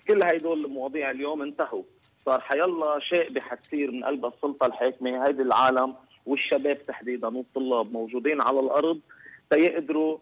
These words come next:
يحاكموا هيدول الناس ويغيروا هالمنظومة كلياتها الراكبة بالتوافق ولا بغير التوافق. اليوم الشباب الحزبية هي شباب من هيدا البلد،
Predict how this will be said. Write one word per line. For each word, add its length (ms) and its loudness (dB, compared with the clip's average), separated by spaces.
يحاكموا 640 0
هيدول 260 -2
الناس 380 -6
ويغيروا 540 2
هالمنظومة 540 -4
كلياتها 560 0
الراكبة 440 0
بالتوافق 800 0
ولا 240 2
بغير 460 -2
التوافق. 600 -12
اليوم 260 0
الشباب 440 2
الحزبية 680 -2
هي 220 6
شباب 480 4
من 160 -4
هيدا 260 4
البلد، 380 0